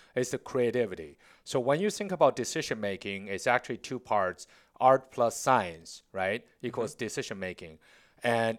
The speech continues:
Speaker 1: what we have been doing as augmentation is to work on the science part. We want the science part to be minimum
Speaker 2: Mm-hmm.
Speaker 1: effort possible so human can come in pride the art part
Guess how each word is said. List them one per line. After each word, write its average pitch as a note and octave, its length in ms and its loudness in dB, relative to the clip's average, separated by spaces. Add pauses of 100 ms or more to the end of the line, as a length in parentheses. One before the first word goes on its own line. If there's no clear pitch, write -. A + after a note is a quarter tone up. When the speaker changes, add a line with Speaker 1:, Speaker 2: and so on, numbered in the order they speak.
Speaker 1:
what B2+ 420 -2
we F#3 220 -2
have D#3+ 220 2
been B2+ 160 -4
doing G#2+ 720 -2
as G#2+ 220 0
augmentation A#2+ 1040 2 (300)
is A#2+ 200 0
to B2+ 80 -2
work B2+ 280 0
on A#2 100 2
the G#2 80 -6
science C3 440 -2
part. D2 340 -8 (300)
We A2+ 80 -6
want C3+ 200 4
the A#2+ 60 -2
science C#3 320 2
part A#2+ 280 6
to A2 100 -2
be G#2+ 180 -6
minimum B2+ 600 -4 (260)
Speaker 2:
Mm-hmm. A#2+ 120 -10
Speaker 1:
effort B2 480 2
possible G#2+ 800 2 (200)
so - 160 -2
human D3 340 -2
can A#2 160 -8
come A#2+ 220 -2
in A2+ 140 -6
pride G#2 480 2
the F#2+ 280 -2
art F3 240 4
part F#2 380 2